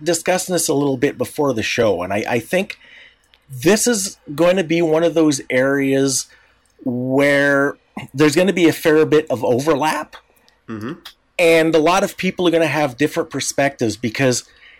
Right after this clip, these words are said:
Speaker 1: in real life, a spy is, is, in simplest terms, somebody that you hire to sneak in somewhere and do something they're not supposed to do.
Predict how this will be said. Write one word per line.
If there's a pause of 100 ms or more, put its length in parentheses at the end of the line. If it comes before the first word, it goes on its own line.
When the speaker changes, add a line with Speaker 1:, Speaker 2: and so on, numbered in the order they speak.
(580)
Speaker 1:
in
real
life,
a
spy
is, (100)
is, (300)
in
simplest
terms, (260)
somebody
that
you
hire
to
sneak
in
somewhere
and
do
something
they're
not
supposed
to
do.